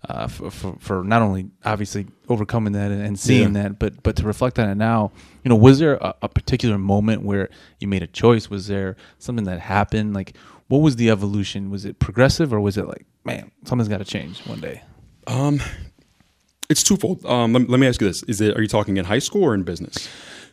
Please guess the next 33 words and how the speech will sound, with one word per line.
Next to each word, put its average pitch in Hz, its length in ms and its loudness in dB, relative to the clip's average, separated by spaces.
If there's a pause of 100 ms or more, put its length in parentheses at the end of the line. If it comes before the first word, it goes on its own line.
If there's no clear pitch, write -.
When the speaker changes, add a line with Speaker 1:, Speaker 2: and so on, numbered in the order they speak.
(140)
Speaker 1:
Uh, 165 60 2
no, 160 140 8
in 110 120 4
life, 120 280 4
just - 260 -4
personally, 127 400 4
you 101 140 -2
know, 101 100 2
did, 107 240 -2
did, 110 120 4
Speaker 2:
Yeah. 101 180 10
Speaker 1:
you 117 200 -2
know, 110 200 0
those 110 160 4
limiting 120 300 6
beliefs 104 240 2
that 110 60 2
you 101 60 0
talked 104 260 0
about, 98 360 -2
right? 101 160 2
Speaker 2:
Yeah. 127 160 -14
Speaker 1:
Did, 107 280 -4
did 107 200 -2
you 107 80 -2
make 104 260 0
a 98 40 -2
choice 104 320 -2
to - 140 -10
not 98 380 -4
have 104 220 -2
those 101 160 0
limiting 101 340 -2